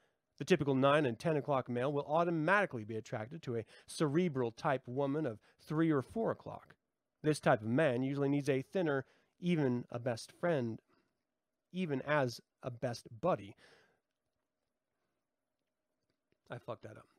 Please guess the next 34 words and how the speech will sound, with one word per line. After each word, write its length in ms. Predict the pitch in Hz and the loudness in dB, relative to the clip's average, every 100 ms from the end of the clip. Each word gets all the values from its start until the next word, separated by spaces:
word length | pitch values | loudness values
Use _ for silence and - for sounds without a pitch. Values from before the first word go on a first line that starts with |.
| - | -18
sorry. 160 | - - _ _ _ _ _ - | -16 -16 _ _ _ _ _ -4
This 240 | 120 202 | 4 4
type 220 | - 180 | 4 2
of 80 | 147 | 4
man 280 | 160 175 135 | 4 4 2
usually 280 | 151 170 147 | 0 0 0
needs 220 | 131 120 | 0 -2
a 80 | 127 | -4
thinker, 540 | - 233 214 101 139 _ _ _ _ _ _ _ _ | 0 0 0 -6 -16 _ _ _ _ _ _ _ _
even 440 | 190 202 135 107 - | -4 -2 0 -2 -4
as 180 | 131 117 | -6 -6
a 60 | |
best 300 | 107 113 - | -8 -10 -8
buddy, 360 | 123 143 87 - _ _ _ - | -2 0 -2 -12 _ _ _ -12
so 200 | - 143 | -4 -2
the 100 | 127 | -2
pair 260 | 170 151 | 0 0
of 100 | 113 | 0
glasses 460 | 147 170 165 135 117 | 2 2 2 -4 -4
you 80 | 123 | -2
might 260 | 135 123 | -2 -4
be 100 | 117 | -8
wearing 480 | 113 185 185 110 113 - _ | -6 -2 -2 -2 -8 -14 _
could 140 | 139 | -4
well 280 | 135 180 196 | 2 4 4
be 200 | 120 113 | 0 -6
a 60 | 113 | -8
fetishistic 760 | - 160 135 - - 151 - - | -4 -4 -4 -8 -10 -14 -16 -8
asset. 480 | 156 - - - _ _ _ _ _ _ _ _ _ | -8 -8 -16 -20 _ _ _ _ _ _ _ _ _
One 180 | 160 196 | 6 10
last 220 | 190 170 | 8 6
word 200 | 147 156 | 2 2
about 200 | 131 120 | 2 2
eyes. 380 | 104 - - | 0 -10 -18